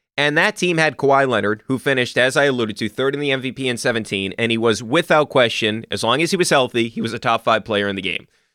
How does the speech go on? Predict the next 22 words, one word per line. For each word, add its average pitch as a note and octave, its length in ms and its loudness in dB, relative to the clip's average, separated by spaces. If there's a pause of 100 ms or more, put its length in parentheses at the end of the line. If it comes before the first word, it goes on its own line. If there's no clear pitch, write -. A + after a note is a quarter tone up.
(120)
So D#3+ 160 2
ninety-three E3+ 640 0
point C#3 340 -4
three B2+ 160 -2
percent A2+ 500 -2
of G#2 80 -4
the A2+ 80 0
last A2 360 0
fifteen D3+ 520 -4
champions G#2 760 -4
had B2+ 180 0
an A#2 80 0
M A#2 140 0
V A#2 140 -2
P. - 380 -6
The C3 140 2
exception D#3+ 560 -2
to D#3+ 100 -2
the C#3+ 80 0
rule A#2+ 400 2 (240)
was B2 180 -2
Kawhi. G#2 500 0